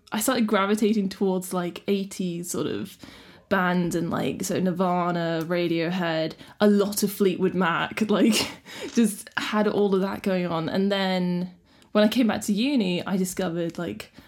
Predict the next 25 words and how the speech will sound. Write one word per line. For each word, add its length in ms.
funk 460
and 120
jazz, 440
so, 80
like, 160
Cory 240
Wong, 340
Volk 340
Peck, 600
all 220
of, 260
like, 160
just 260
basically 540
anything 340
with 120
a 60
really 320
good 280
funky 340
bass 300
line, 240
I 60
was 180
like 200